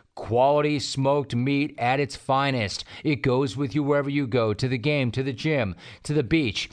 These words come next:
So look for Old Trapper in the Clearview bag. You can see the quality you're buying. Look for it in major retail stores near you. Clones, if you do not see it, ask for it by name because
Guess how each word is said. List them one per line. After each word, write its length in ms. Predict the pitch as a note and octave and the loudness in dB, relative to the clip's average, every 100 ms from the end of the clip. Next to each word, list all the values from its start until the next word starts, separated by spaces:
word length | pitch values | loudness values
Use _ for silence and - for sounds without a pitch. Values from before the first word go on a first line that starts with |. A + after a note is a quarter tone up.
| - - | -14 -4
So 160 | - E3 | 2 2
look 160 | F3 | 2
for 100 | - | 2
Old 160 | D3+ D3+ | 2 2
Trapper 460 | - D3+ D3+ D#3 | 2 2 4 2
in 100 | D3 | 0
the 100 | D3 | 0
Clearview 520 | C#3 D#3 D3+ A#2+ C#3 A2+ | 0 0 2 2 0 2
bag. 420 | B2 C3 C3+ A#2+ - - | 2 4 2 -2 -8 -6
You 220 | G#2 D#3 | 0 2
can 160 | E3 F3+ | 2 -2
see 200 | - F3 | 0 0
the 100 | D#3 | 0
quality 400 | - C3+ C#3+ C#3 | 0 2 2 0
you're 120 | C#3 | 0
buying. 480 | A2 B2+ A2+ G2 F#2+ | 2 4 2 0 0
Look 160 | F#3 G3 | 0 0
for 220 | D3 G2+ | 0 0
it 160 | D#2+ - - - | -2 -12 -12 -4
in 160 | A#2+ | -2
major 300 | A#2 C#3 A#2+ | 0 0 0
retail 380 | B2+ D3 D3 D3 | -2 -2 0 0
stores 300 | A#2+ D3+ B2 | 2 0 2
near 160 | D#3 E3+ | 2 2
you. 320 | E3+ E3 D#3+ - - | 4 2 0 -4 -12
Clones, 440 | - D#3 D3+ G#2 F#2 | 0 4 4 2 -2
if 140 | F#2+ | 0
you 140 | C3 | -2
do 240 | G#2 C3+ E3+ | 0 0 2
not 240 | F3 D#3+ | 2 2
see 220 | - D#3+ | 2 2
it, 140 | A#2+ F2 - - - | 2 0 -8 -14 0
ask 280 | B2+ C#3 - | 4 4 4
for 140 | D3+ | 2
it 60 | C#3 | 4
by 160 | C3+ | 4
name 280 | B2 C3+ C#3+ | 4 4 2
because 560 | A#2 - D3 G#2 F2 | 0 2 4 2 -2